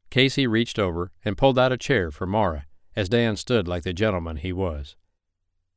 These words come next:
Over the years, the Malone boys' parents and their uncle had instructed them how to properly treat a woman.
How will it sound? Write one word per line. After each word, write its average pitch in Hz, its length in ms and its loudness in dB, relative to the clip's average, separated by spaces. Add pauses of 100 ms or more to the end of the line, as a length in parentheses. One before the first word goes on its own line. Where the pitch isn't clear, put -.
(100)
Over 165 280 4
the 165 100 0
years, 82 480 -2 (160)
the 107 80 0
Malone 147 320 4
boys' 104 300 0
parents 101 520 -4 (160)
and 151 240 2
their 87 160 -2
uncle 90 360 -4 (240)
had 120 120 4
instructed 117 520 0
them 85 140 -4
how 90 120 -2
to 85 80 -2
properly 95 500 -2
treat 151 300 -4
a 85 60 -4
woman. 76 300 -8